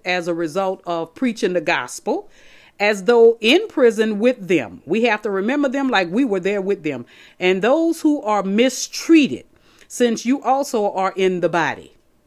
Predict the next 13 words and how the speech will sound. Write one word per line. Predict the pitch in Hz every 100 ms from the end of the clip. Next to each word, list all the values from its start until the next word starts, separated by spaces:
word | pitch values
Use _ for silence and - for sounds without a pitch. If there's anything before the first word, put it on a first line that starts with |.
| _ 254
Mm, | 302 311 269 - _ _ _ _ _
that's | - 135 -
self-explanatory. | 170 165 165 - - 202 151 170 127 98 _ - - _ _ _
Verse | 180 226
four, | 277 208 160
"Let | 165 196 311 285
marriage | 262 285 240 196 170
be | 160 196
held | 190 247 269 196 180 165 180 -
in | 175 160 -
honor | 202 202 147 104 - _ _ - _
among | 175 202 247 269
all, | 233 233 147 135